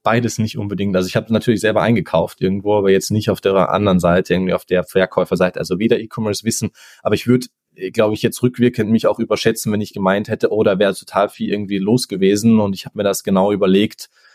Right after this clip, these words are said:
dass ich irgendwie jetzt in die Nische oder in den Bereich reingehe, sondern das war eher so, wie, wie gesagt, ich hab mal mit E-Books angefangen, ich hatte Nischenseiten gemacht, ich hatte eine Website konfiguriert und dann kam halt der Erste, der eine E-Mail-Strecke wollte, dann kam irgendwie der Zweite, dann kam der Dritte,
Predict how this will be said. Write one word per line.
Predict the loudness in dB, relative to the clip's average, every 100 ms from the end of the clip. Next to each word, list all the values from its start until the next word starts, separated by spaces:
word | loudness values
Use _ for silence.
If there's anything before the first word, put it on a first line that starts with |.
| -4
dass | -4
ich | -2 0
irgendwie | 2 2
jetzt | 0 0
in | -2
die | 2 2
Nische | 4 4 2 0
oder | 0 0
in | 2
den | 0
Bereich | -2 0 -2 -2
reingehe, | -2 0 2 0
sondern | 0 0 -2 -4 _ _ -10
das | -4
war | -2 2
eher | 2 2
so, | 0
wie, | -2 -2 -6 -18
wie | -14
gesagt, | -4 -4 -4
ich | -8
hab | -6
mal | -4 -4
mit | -2 -2
E-Books | -2 -4 -4
angefangen, | -4 -4 -2 -2
ich | -2
hatte | -6 -2
Nischenseiten | -2 -2 0 2 2 -2
gemacht, | 0 0 -2
ich | -12
hatte | -8
eine | -2 0
Website | 0 0 -2 0
konfiguriert | -2 -2 -4 -4 -2 -4 _ _ _
und |
dann | -6
kam | -2 0 0
halt | 0
der | 0
Erste, | 2 2 0
der | -2
eine | 0
E-Mail-Strecke | 2 4 2 0 -4 -2 0
wollte, | 0 0 0
dann | 0
kam | 0 -2
irgendwie | -4 -4
der | -2
Zweite, | 0 2 2 0
dann | -2
kam | -4 -6
der | -4
Dritte, | -4 -4 0 0